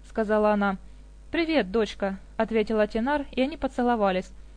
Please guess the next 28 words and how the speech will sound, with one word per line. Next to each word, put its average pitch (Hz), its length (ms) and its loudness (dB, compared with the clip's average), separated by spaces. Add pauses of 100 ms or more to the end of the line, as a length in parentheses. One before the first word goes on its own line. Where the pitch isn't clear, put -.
(360)
Эппл 302 220 2
взяла 233 360 4
девочку 233 420 0
на 285 160 0
руки 247 220 -2
и 226 40 0
воскликнула: 208 720 -2 (400)
«Как 349 180 0
ты 339 160 -2
выросла, 226 480 2 (120)
Феру, 233 360 2 (320)
и 220 80 -6
поправилась. 240 720 4 (280)
Пойдём, 285 460 2 (100)
пойдём 311 260 -2
ко 311 120 2
мне 277 160 -2
домой». 233 420 0 (760)
В 254 80 -4
этот 330 240 2
вечер 262 440 -2
Эппл 277 340 2
в - 200 -12
прелестном 269 540 -2
домике 247 380 0
её 220 300 0
молодого 226 540 2
мужа-торговца 226 880 -2